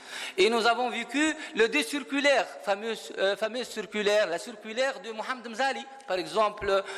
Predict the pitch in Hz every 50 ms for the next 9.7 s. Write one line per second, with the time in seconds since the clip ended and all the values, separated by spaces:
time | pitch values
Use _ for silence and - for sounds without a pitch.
0 | - - 196 - 147 160 185 190 190 190 190 185 185 185 185 175 175 165 165 226
1 | 247 247 226 233 240 220 214 220 214 214 208 208 208 214 196 175 220 233 240 247
2 | 247 - - 220 214 220 220 214 214 226 247 240 240 240 - 262 247 - 247 247
3 | 226 220 240 240 233 - 233 220 208 214 226 - - - - - - - - -
4 | - - - - 226 220 208 220 247 240 226 - 226 220 233 247 254 240 202 220
5 | 214 220 233 233 - - 247 220 190 196 202 208 208 185 185 196 214 208 208 196
6 | 208 240 285 302 277 269 254 240 240 285 285 - 233 233 240 240 269 277 262 262
7 | - - 311 311 247 233 233 240 202 247 262 - - 180 233 226 220 254 247 254
8 | 226 214 233 214 - 269 294 269 269 - 262 254 254 262 254 247 240 233 - 302
9 | 302 - 285 285 285 294 294 294 285 277 277 254 233 233